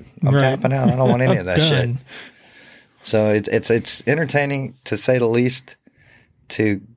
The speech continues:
Speaker 1: go back and look how things were handled back then. Look how things are handled in the mid nineteen hundreds, and in the way that things are handled today.
Speaker 2: Right. I
Speaker 1: Like
Speaker 2: mean, it's just, it's, again, it's just,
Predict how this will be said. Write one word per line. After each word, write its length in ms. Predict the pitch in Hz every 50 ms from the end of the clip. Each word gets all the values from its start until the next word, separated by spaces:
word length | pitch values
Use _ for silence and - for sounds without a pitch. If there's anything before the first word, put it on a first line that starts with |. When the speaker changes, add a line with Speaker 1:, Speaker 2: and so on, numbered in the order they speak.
| _ -
Speaker 1:
go 220 | - 107 107 113
back 360 | 107 104 113 110 110 107 -
and 140 | - 101 101 101
look 140 | 104 101 -
how 160 | - 101 98
things 320 | 95 - 101 101 95 90
were 100 | 95 90
handled 560 | 78 95 104 98 92 95 92 90 92 95 90 82
back 220 | 92 92 92 - 104
then. 580 | 101 92 90 107 113 101 87 85 98 110 127 - _ _ _ _ _ _ _ _ _ _ _ -
Look 160 | 98 98 -
how 140 | - 95 95
things 280 | - - 101 98 92
are 80 | 95 87
handled 380 | 80 98 104 101 95 92 90 92
in 100 | 87 90
the 80 | 90
mid 280 | 90 92 95 98 98 87
nineteen 420 | 87 90 92 90 78 - - 101 82
hundreds, 540 | - 104 113 95 82 82 85 - - - - _ _ _ _ _ _ _ _ - - - - - - - _ _
and 140 | - 92 92
in 80 | 92 90
the 60 | 92
way 160 | 92 95 95
that 180 | 92 95 87 -
things 220 | - 90 85 85
are 60 | 87
handled 340 | 78 85 92 85 85 85 82
today. 360 | - 90 92 95 95 95 127 - - _ _ - -
Speaker 2:
Right. 300 | 139 127 123 131 175 - - -
I 760 | - - _ _ - - _ - - - - - - - -
Speaker 1:
Like 100 | 147 139
Speaker 2:
mean, 80 | 151
it's 160 | 160 151 - -
just, 220 | 147 127 - -
it's, 340 | - 156 131 - - - -
again, 360 | 170 156 131 147 160 139 123
it's 180 | 123 120 131 -
just, 240 | 139 120 - -